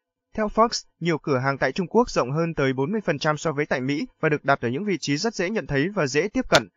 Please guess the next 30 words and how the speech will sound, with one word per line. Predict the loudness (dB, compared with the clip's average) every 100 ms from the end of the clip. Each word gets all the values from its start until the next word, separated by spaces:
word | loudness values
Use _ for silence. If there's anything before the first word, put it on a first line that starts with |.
| _ -2
Các | 0
khu | 2 0
dùng | 0 0
đồ | 0
uống | 2 0
tại | 0 -2
chỗ | -2 -4
có | -4
không | -4
gian | -2 -2 0
mở, | 2 2 0
thường | -4 -6
không | -4 -4
có | -4 0
tường | 0 0
và | -2
được | -4
bố | -2 -2
trí | -2 -2
những | -2 -4
chiếc | -4 -4
ghế | 0 0 0
thoải | -2
mái, | -2 -2 -2 -2
một | -4 -2
cây | -2
viết | 0 -4
của | -2 -2
tờ | 0 -2
Quartz | 0 -2 -4